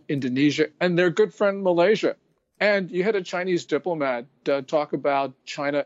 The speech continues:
actually absorbing Kazakhstan into the People's Republic. This is just stunning stuff. Um, so I think that essentially you've got, uh, a political system that is off the rails in Beijing in terms of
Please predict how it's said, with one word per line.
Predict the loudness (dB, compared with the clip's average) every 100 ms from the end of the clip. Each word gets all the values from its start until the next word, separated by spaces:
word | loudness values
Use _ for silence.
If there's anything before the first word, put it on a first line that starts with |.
| -2
actually | -4 -4 -4 -6 -6
absorbing | -8 -2 2 2 4 0 0 -6
Kazakhstan | -2 0 0 -2 -4 -4 -4 -10 -6
into | -2 0
the | 0
People's | 0 0 0 -2
Republic. | -2 0 0 -2 -4 _ _ _ _
This | 2 2
is | 0
just | 0 0 0
stunning | -2 0 -2 0 -4 -4
stuff. | -6 0 0 -2 -12 _ _ _ _ -2
Um, | 0 2
so | 4
I | 2
think | 4 0 4
that | 2 2
essentially | 0 -2 0 0 2
you've | 0 2
got, | 2 2 -2 -2
uh, | 0 0 -2
a | -6
political | -2 0 2 0
system | 0 0 0 0
that | 0
is | 2
off | 2 2 -2
the | -4
rails | 0 0 0 -2
in | 0
Beijing | 2 2 0 0
in | -2 -2
terms | -2 -2 0
of | 0 0